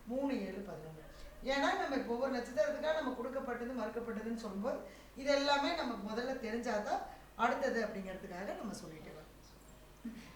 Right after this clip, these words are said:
அடுத்தது வந்து நாலு, எட்டு, பன்னெண்டு. நாலாம் இடம் என்பது வீடு,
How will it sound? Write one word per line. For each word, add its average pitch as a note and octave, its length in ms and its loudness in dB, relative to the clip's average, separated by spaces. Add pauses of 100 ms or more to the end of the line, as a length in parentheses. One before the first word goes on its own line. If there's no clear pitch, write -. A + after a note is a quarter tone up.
(140)
அடுத்தது F#4 400 6
வந்து C#4 160 6
நாலு, C4+ 480 8
எட்டு, G#3+ 320 -2
பன்னெண்டு. E3+ 320 -4 (400)
நாலாம் E4 400 10
இடம் C#4 200 4
என்பது A3 320 0
வீடு, A3 460 -2